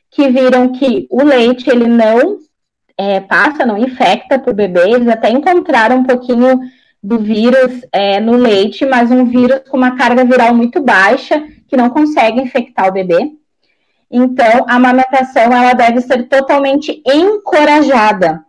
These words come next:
nessas mães que apresentem, é, o coronavírus. O que que deve ser orientado?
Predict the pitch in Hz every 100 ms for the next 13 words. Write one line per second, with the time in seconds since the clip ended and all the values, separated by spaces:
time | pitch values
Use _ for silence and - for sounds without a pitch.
0 | _ _ _ _ _ _ - 226 226 254
1 | 226 226 196 196 226 - 240 - 226 220
2 | 214 190 202 214 220 220 - - 196 202
3 | 208 208 208 247 226 214 240 226 175 151
4 | 170 _ 240 240 302 302 349 277 277 294
5 | 294 277 262 262 277 302 185 139